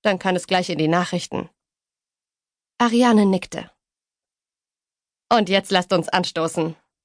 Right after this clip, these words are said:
bat David und hob sein Glas. „Worauf?“, wollte Pamela, die Kollegin neben ihm, wissen. „Darauf, dass ich Ariane jetzt einen Antrag machen werde.“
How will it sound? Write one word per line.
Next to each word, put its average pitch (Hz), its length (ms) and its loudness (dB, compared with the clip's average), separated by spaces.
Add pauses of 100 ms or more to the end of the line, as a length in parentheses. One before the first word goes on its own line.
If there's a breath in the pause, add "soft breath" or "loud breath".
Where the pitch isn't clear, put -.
(240)
bat 180 220 -4
David 175 420 -2
und 175 140 -8
hob 175 100 -10
sein 175 180 2
Glas. 165 420 -4 (1300)
„Worauf?“, 233 500 0 (680)
wollte 180 240 -4
Pamela, 190 480 2
die 175 120 -12
Kollegin 170 420 -2
neben 175 260 0
ihm, 165 160 -4
wissen. 170 340 -6 (1300)
„Darauf, 190 440 0
dass 208 200 -6
ich 175 180 -4
Ariane 175 440 0
jetzt 190 260 -4
einen 147 300 -4
Antrag 190 440 -4
machen 160 300 -4
werde.“ 156 360 -2